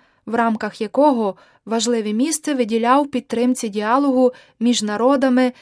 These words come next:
задля забезпечення миру та справедливого людського розвитку. В темі миру він вбачав невідкладний обов'язок, турбуючись про те, щоб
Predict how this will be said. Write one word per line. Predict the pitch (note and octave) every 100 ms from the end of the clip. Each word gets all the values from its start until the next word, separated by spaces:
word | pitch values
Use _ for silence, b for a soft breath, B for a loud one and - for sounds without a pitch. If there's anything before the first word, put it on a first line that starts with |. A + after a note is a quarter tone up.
| b b
задля | A3+ G#3+ G3+ A3 G#3 G3+
забезпечення | G#3 A3+ A#3 - A#3+ A3+ G#3+ G3+ G3
миру | A#3+ C#4+ C4+ C4 B B -
та | G#3+
справедливого | G3 - G#3 G3 A3+ C4+ C#4 C#4 C#4+
людського | B3 - G#3+ G3+ G#3
розвитку. | G#3 G#3 F#3+ F#3 - F#3 F3+ - _ _ b b
В | -
темі | C4 A#3+ A3+
миру | A3 D4 E4 A3+ F3+ -
він | G#3+ D#4+ D4
вбачав | A3 B3 - B3+ C4 B3
невідкладний | A3 A3+ A3+ - A3+ A3 A3+ A3
обов'язок, | A3+ G#3+ C#4 B3+ G#3 F#3 F3+ E3+ _ -
турбуючись | A3+ A3 A#3 A3 G#3+ G#3+
про | - G#3+
те, | - C4+ C#4+ C4
щоб | - - B3 G3